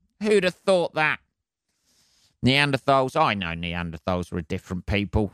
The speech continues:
from us, but w-, we didn't, we did, uh, fucking interbreed, didn't we?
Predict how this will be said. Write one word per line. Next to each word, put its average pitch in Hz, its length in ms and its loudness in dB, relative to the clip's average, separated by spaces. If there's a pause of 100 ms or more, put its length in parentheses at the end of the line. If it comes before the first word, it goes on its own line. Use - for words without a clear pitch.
(120)
from 107 160 0
us, 113 200 0
but 113 140 -2
w-, 107 220 -4 (180)
we 139 120 -2
didn't, 131 440 -2 (100)
we 127 80 2
did, 120 320 -2
uh, 110 180 2
fucking 107 540 0
interbreed, 120 640 0
didn't 127 160 0
we? 104 200 -6